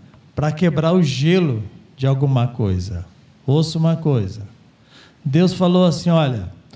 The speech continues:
pessoas chegam na igreja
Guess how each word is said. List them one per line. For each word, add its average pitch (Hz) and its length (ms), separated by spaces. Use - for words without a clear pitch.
pessoas 208 680
chegam 175 380
na 160 160
igreja 135 680